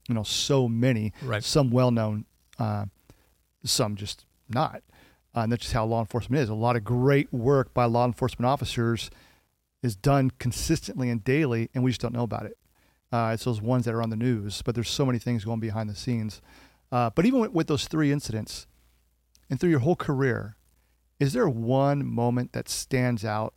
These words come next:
Speaker 1: that is most, and it could be one of these three, but something that is most memorable?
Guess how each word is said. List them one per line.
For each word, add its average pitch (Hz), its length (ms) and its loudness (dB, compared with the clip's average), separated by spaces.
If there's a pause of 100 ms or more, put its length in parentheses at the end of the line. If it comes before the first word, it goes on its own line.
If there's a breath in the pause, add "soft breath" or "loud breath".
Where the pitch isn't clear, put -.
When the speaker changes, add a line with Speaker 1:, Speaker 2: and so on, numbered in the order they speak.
(100)
Speaker 1:
that 117 140 -2
is 107 120 -6
most, 117 260 -4 (100)
and 151 100 0
it 151 60 -2
could 247 120 0
be 262 80 2
one 175 160 2
of 156 60 0
these 156 140 -2
three, 180 200 0
but 120 160 0 (260 soft breath)
something 175 300 -4
that 131 80 2
is 113 140 -4
most 131 340 0
memorable? 131 880 -2